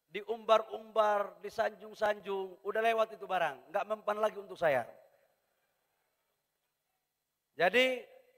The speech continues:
saya mohon dukungan dari para senior, tokoh-tokoh Golkar semuanya,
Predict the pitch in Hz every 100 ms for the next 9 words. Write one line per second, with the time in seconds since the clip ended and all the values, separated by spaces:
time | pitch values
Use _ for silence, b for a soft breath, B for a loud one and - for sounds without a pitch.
0 | _ _ _ 208 220 220 226 240 233 226
1 | 233 233 233 226 233 226 233 240 254 254
2 | 247 _ _ _ _ _ _ _ _ _
3 | _ _ _ _ _ _ _ - 220 240
4 | 233 233 247 220 240 247 247 240 202 233
5 | 240 247 247